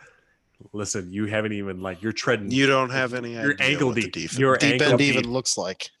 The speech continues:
Speaker 2: Yeah.
Speaker 1: You're going down here with
Speaker 2: Okay.
Speaker 1: freaking Titanic.
Speaker 2: Yeah. Yeah. All right. Well, what I'll, I'll start with the armies that I have for forty K. I have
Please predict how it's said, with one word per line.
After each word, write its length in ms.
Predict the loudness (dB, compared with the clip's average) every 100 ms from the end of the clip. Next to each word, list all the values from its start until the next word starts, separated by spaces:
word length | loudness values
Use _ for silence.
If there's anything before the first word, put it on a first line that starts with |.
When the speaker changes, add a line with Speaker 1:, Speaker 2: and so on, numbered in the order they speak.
| _ _ -20 _ _ -14 -12 -14 -20 -10
Speaker 2:
Yeah. 300 | -2 0 0 -4 -14 _ _
Speaker 1:
You're 100 | -4
going 180 | 0 2
down 260 | 4 2 2
here 160 | 4 4
with 80 | 4
Speaker 2:
Okay. 300 | 4 2 0 -6
Speaker 1:
freaking 220 | -10 -6
Titanic. 380 | -6 -2 2 4
Speaker 2:
Yeah. 140 | 4 -2 -18 _ _ _ _ -20 -20 -12
Yeah. 180 | -6 -4 -6 _ -16 -10 -10 -6 0
All 80 |
right. 200 | 2 4
Well, 400 | 4 4 4 4 0
what 220 | 0 4
I'll, 280 | 4 2 -4 -12 -8
I'll 100 | -4
start 340 | 0 2 2
with 200 | -2 -2
the 100 | -6
armies 400 | -4 -4 -4 -4
that 80 | -2
I 80 | -2
have 460 | -2 -4 -4 -8 -12 -18 _ _ _ _ _ _ -12 -12 _ -20 _ -18
for 100 | -12
forty 340 | -4 -2 -2
K. 340 | -2 -2 -2 -8 -12 _ _ _ _ _ _ _ _ _ _ -20 -20 -6
I 60 | -2
have 680 | 2 4 2 -2 -8 -10